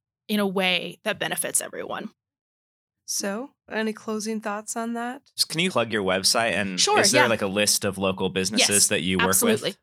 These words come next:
Speaker 3: Okay.
Speaker 1: So our website is local first dot org. Uh, like I said, we were one of the first organizations of our kind in the country, so we nailed that domain name really fast. So it's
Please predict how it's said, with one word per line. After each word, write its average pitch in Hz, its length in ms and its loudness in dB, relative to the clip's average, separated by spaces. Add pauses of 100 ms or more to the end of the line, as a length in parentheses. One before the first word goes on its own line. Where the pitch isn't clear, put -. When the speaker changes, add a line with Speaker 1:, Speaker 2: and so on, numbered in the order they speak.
(140)
Speaker 3:
Okay. - 220 -16
Speaker 1:
So 240 460 4
our 247 100 2
website 269 460 2
is 220 380 2
local 247 340 0
first - 480 2 (140)
dot 226 260 0
org. 220 300 2 (240)
Uh, 196 180 2
like 208 160 0
I 196 60 0
said, 202 200 0
we 214 80 0
were 202 60 0
one 208 120 2
of 202 60 0
the 196 60 0
first 202 300 -2
organizations 202 800 2
of 208 100 -6
our 190 120 0
kind 208 280 -2
in 196 80 0
the 196 60 -2
country, 247 360 0
so 202 200 2
we 190 160 0
nailed 185 320 0
that 175 180 -4 (240)
domain 196 320 0
name 196 220 0
really 190 180 -2
fast. 247 480 -2
So - 160 2
it's - 300 0